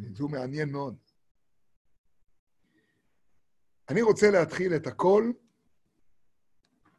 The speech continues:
מניסיון ללמוד את המשנה שפתחנו בה בהתחלה. אולי לדקה אחת שוב נראה אותה, עמנואל.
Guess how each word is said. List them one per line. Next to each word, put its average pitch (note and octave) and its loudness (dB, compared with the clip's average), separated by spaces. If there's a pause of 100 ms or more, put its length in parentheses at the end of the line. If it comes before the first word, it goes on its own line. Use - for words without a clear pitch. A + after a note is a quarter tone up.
(920)
מניסיון E3+ 2
ללמוד D#3+ 4
את E3+ 2
המשנה D3 -2
שפתחנו D3+ -2
בה C#3+ 2
בהתחלה. B2 2 (880)
אולי F#3 2
לדקה D#3+ 0
אחת D#3 0
שוב F3+ -2
נראה D3+ 4
אותה, G3 6
עמנואל. F#3+ 6